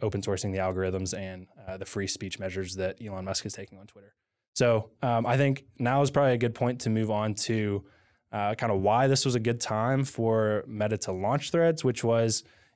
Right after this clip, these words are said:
Elon introducing, uh, these rate limit, uh, this rate limit, um, thing to, to Twitter. And so a lot of people are speculating about r-, why this happened. I think that it's pretty clear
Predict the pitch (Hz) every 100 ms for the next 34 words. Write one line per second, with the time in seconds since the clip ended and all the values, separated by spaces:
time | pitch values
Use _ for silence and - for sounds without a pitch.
0 | - 123 127 123 123 120 - 110 113 104
1 | 113 110 107 110 - 104 101 107 104 131
2 | 110 98 92 - _ 104 98 95 95 -
3 | - - 117 - 117 104 101 98 _ _
4 | _ - 101 101 104 101 98 - 104 98
5 | 101 - 104 - 120 98 90 - _ _
6 | - 117 135 127 147 165 156 151 147 139
7 | 135 120 117 110 107 - 135 135 123 113
8 | 101 110 - 120 120 131 127 127 123 120
9 | 123 113 113 117 107 110 110 107 107 -
10 | 110 98 - 113 123 120